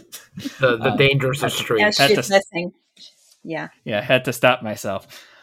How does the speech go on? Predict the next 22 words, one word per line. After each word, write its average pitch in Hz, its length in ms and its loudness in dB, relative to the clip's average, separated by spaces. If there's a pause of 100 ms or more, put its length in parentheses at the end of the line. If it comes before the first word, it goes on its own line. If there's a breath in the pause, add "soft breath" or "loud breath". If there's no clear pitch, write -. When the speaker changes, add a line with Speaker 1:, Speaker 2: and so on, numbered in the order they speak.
(200 loud breath)
Speaker 2:
In 185 80 -2
this 220 140 2
segment, 247 320 0
we're 220 80 0
gonna 202 120 0
talk 185 220 0
a - 60 -18
bit 165 160 0
about, 139 400 2
uh, 117 300 4 (720 loud breath)
you 135 60 -2
know, 127 100 0
some 175 200 2
of 165 140 4
the 151 140 6
impacts 135 420 2
that 127 140 0
have 113 160 -4
been 120 140 0
felt 123 360 0
in, 113 300 0
uh, 107 180 0